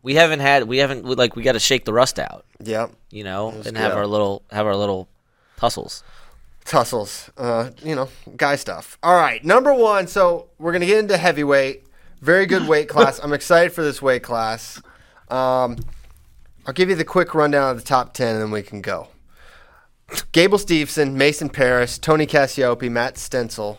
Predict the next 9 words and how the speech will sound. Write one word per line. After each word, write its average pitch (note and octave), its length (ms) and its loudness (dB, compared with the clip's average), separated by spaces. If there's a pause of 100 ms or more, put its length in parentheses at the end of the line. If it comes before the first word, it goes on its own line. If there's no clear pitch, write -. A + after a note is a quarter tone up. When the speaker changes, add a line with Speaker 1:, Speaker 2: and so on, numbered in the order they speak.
(140)
Speaker 2:
Trent D3 260 -4
Hilger, D3 340 2
Jordan B2+ 320 0
Wood, A2+ 220 0 (360)
Jaroslav F3+ 840 2
Slavakuski, D#3 1040 -2 (680)
Tate G3+ 260 2
Orndorff D#3 800 2 (420)
slash - 800 0